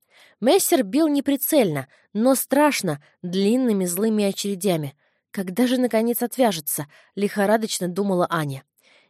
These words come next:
Неожиданно сильный удар и треск. Еще удар. Машина правым крылом врезалась в дерево и рухнула на землю. Очнувшись, Аня сначала не поняла, где она.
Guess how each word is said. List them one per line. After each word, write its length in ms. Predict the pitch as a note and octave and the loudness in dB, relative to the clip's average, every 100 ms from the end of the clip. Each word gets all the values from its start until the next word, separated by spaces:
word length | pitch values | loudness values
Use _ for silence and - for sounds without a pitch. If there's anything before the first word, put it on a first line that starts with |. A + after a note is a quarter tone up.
| - | -4
Неожиданно 760 | A#3 C4+ B3+ B3 D#4+ A#3 G3 F3 | 2 6 6 4 2 2 0 0
сильный 520 | - D4 C4 A3 G3 | -2 0 2 2 2
удар 260 | F#3+ A3 | 2 2
и 20 | F#3 | 0
треск. 520 | F3+ F3 - - - _ _ _ | -2 -2 -2 -10 -20 _ _ _
Еще 480 | F#3+ G#3+ - - G#3 | -2 0 0 0 2
удар. 400 | F#3 F3 D#3+ - _ _ _ - | 2 0 -2 -6 _ _ _ -2
Машина 460 | F#3+ G#3 F#4 E4+ | 0 2 2 2
правым 380 | A#3+ B3+ C4 A3 | 4 4 4 2
крылом 480 | - A3+ B3 D4 F#3 _ _ | 0 2 4 2 0 _ _
врезалась 500 | F3 A#3 C4 C4 G#3+ | 0 2 4 2 0
в 100 | F#3 | -4
дерево 400 | F3+ C#4+ C4 F3+ | -2 2 2 0
и 160 | - F#3+ | -2 0
рухнула 400 | A#3+ - F#3 F3 | -2 -2 -2 -2
на 160 | E3+ | -2
землю. 400 | D#3+ E3 D3+ C#3 - _ _ - - - | -2 -2 -4 -8 -12 _ _ -20 -20 -4
Очнувшись, 640 | G3+ - D#4+ - - G3+ - | -2 0 -2 -2 -2 -4 -2
Аня 200 | C#4+ C#4 | -2 0
сначала 420 | - F#3+ - B3 | -2 -4 0 0
не 180 | A3+ A3+ | 0 -2
поняла, 480 | A#3 A#3 C4 B3+ F3+ | -4 -2 0 0 -2
где 300 | E3 G3 D#3+ | -4 -2 -2
она. 260 | D3 C3 | -4 -8